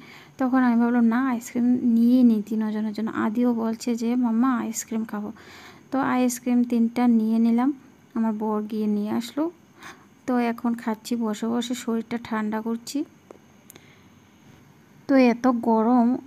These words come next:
কিছুদিন ধরে, প্রচণ্ড গরম, সহ্য হচ্ছে না, কী করবো।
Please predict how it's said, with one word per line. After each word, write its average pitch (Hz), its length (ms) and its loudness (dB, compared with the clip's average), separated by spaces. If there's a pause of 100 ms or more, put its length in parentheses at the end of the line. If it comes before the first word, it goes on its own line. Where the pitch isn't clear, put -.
(100)
কিছুদিন 247 480 4
ধরে, 247 400 4
প্রচণ্ড 262 500 6
গরম, 214 380 -2 (240)
সহ্য 254 420 -2
হচ্ছে 233 340 -2
না, 220 120 -2
কী 214 180 -4
করবো। 208 380 -4